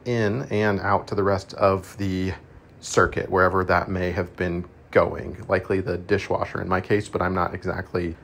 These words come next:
sure of that or can't confirm that for sure. So from that point, I basically cut off the ends of those t-, the twelve gauge wire that was already in there. Now, as to whether or not you should use t-, fourteen or twelve gauge, uh, wire, you should check your breaker box.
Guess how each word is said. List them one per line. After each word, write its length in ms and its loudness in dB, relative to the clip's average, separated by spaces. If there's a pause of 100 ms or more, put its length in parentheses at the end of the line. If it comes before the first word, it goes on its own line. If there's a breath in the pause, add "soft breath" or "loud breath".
(100)
sure 380 2
of 100 -4
that 260 0
or 160 -4
can't 280 -4
confirm 480 0
that 200 -2
for 100 -8
sure. 360 -2
So 140 4
from 180 2
that 140 4
point, 220 2
I 60 4
basically 560 2
cut 260 2
off 380 0
the 400 -2
ends 420 0
of 160 -2
those 320 2
t-, 260 -6
the 100 -2
twelve 420 0
gauge 280 0
wire 280 2
that 80 0
was 120 -2
already 440 2
in 180 0
there. 300 -2 (400 loud breath)
Now, 160 6
as 160 2
to 100 -4
whether 200 4
or 40 2
not 220 -2 (160)
you 100 -4
should 180 -4
use 260 -4
t-, 240 -16
fourteen 440 0
or 80 0
twelve 420 4
gauge, 480 -2 (340 loud breath)
uh, 200 0
wire, 380 6
you 180 0
should 600 0
check 400 -2
your 200 2
breaker 360 0
box. 420 2